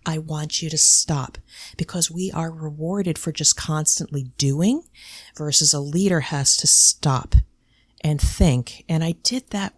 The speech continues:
once. I was not leading very well. I was very activity-based. And when I paused and reflected about why was I leading and how was I leading, I delivered a presentation to senior leadership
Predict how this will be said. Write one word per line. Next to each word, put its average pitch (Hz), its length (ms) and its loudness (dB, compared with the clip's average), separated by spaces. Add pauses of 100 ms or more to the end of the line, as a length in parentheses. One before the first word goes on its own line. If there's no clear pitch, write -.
once. 160 580 0 (560)
I 175 220 2
was 202 220 2
not 165 400 -2
leading 160 420 4
very 147 360 -2
well. 135 380 -2
I 135 100 -4
was 131 120 -2
very 143 320 -4
activity-based. 143 1040 -2
And 147 140 -4
when 147 160 -6
I 156 200 -4
paused 170 600 -2
and 185 120 -6
reflected 156 560 -8
about 147 360 -8 (160)
why 175 260 -2
was 196 180 0
I 143 120 -4
leading 143 480 -8 (480)
and 160 140 -6
how 185 280 -6
was 180 220 4
I 139 120 -6
leading, 127 440 -8 (560)
I 165 80 2
delivered 170 440 0
a 226 40 -2
presentation 214 840 0
to - 120 -2
senior 160 480 2
leadership 143 680 -4